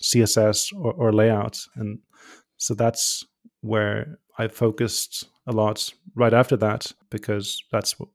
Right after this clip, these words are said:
what the data seemed to be pointing at. Not exclusively layout, but it sure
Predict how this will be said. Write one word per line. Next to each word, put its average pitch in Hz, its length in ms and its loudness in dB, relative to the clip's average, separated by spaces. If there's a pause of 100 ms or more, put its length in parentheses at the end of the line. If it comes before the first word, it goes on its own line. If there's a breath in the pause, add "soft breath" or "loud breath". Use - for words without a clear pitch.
(100)
what 110 160 0
the 117 40 0
data 107 240 4
seemed 107 220 0
to 110 60 -4
be 104 80 -2
pointing 104 340 -2
at. 107 220 -10 (160)
Not 139 140 8
exclusively 160 580 4
layout, 170 340 4
but - 260 -2
it - 160 -10
sure 113 300 0